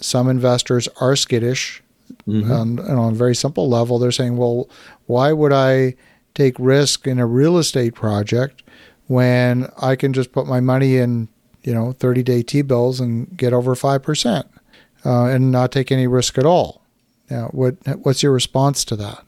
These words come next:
Speaker 2: Yeah, th-, so that, that's a good question, uh, or, or a good, uh, uh, comment to make. He-, here's, here's what I would tell you.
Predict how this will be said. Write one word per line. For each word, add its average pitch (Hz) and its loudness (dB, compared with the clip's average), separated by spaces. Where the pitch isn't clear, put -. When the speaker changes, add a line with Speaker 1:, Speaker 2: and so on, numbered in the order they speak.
Speaker 2:
Yeah, 127 0
th-, 117 -4
so 139 0
that, 131 0
that's 156 -2
a 151 -2
good 139 -2
question, 165 -6
uh, 113 0
or, 113 2
or 107 -2
a 95 -2
good, 110 2
uh, 98 0
uh, 92 -2
comment 101 -4
to 107 -4
make. 98 -4
He-, 180 0
here's, 190 6
here's 147 0
what 131 0
I 113 0
would 92 -2
tell 104 -6
you. 80 -6